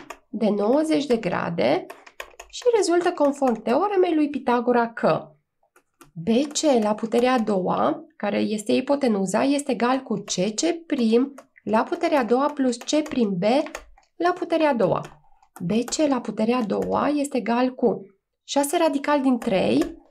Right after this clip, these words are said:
la a doua plus șase la puterea a doua. B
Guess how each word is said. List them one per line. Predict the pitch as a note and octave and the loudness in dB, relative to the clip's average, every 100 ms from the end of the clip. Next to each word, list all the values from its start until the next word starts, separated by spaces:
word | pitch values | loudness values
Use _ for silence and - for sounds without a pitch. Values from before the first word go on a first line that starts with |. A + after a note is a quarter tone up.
| - - - - _ - - - G3 | -20 -20 -20 -20 _ -20 -18 -12 -6
la | G3+ A3 | -2 0
a | D#4 | 0
doua | E4 B3+ A#3+ C4 D#4 | 2 4 4 2 0
plus | D#4 A#3+ B3+ B3+ | 0 2 2 0
șase | - B3 C#4 D4+ C#4+ | -4 -2 -2 -2 -2
la | B3 | -2
puterea | A3+ A3 A3+ A3 | -4 -2 0 0
a | |
doua. | F#3 - - - _ _ - | 0 -2 -4 -8 _ _ -16
B | - | -8